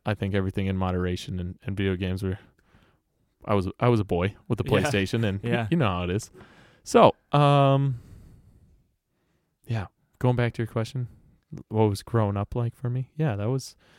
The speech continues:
Speaker 1: that was basically it. It was al-, always almost one sports season
Speaker 2: Yeah.
Speaker 1: back to back against the next one.
Speaker 2: Uh, so then obviously you developed some skill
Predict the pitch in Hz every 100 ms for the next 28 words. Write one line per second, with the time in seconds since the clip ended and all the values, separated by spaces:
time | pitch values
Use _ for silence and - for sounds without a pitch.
0 | _ _ _ - 123 117 110 110 104 107
1 | 92 90 95 104 _ - 104 110 139 127
2 | 107 104 98 - 95 104 104 104 - -
3 | 107 - - 113 101 104 98 104 _ _
4 | _ _ _ 117 117 104 104 113 104 101
5 | 104 - - - 107 104 98 98 95 95
6 | - 82 - _ _ _ - _ _ _
7 | - 131 156 143 139 - 131 117 127 123
8 | - 113 - 127 117